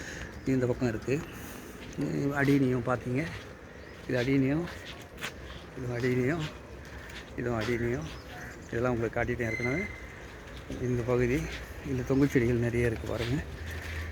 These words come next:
அழகான அற்புதமான செடிகள் எல்லாம் நான் இங்க இந்த பக்கம் வச்சிருக்கேன். நிழல்ல வளர்ற பகுதி இது. நீங்க பார்த்துட்டு இருக்கிறது இது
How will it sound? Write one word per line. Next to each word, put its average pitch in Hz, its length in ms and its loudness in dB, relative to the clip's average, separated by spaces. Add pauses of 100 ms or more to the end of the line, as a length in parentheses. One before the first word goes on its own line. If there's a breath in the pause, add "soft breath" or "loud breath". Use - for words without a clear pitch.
(680 loud breath)
அழகான 131 360 6
அற்புதமான 127 500 2 (100)
செடிகள் 123 280 2
எல்லாம் 123 200 2
நான் 117 120 0
இங்க 113 200 -2
இந்த 127 180 0
பக்கம் 113 280 -2 (720 loud breath)
வச்சிருக்கேன். 139 440 4
நிழல்ல 139 300 10
வளர்ற 127 320 6
பகுதி 120 240 2
இது. 117 260 0 (680 loud breath)
நீங்க 123 300 4
பார்த்துட்டு 156 120 4
இருக்கிறது 135 540 6 (140)
இது 120 300 6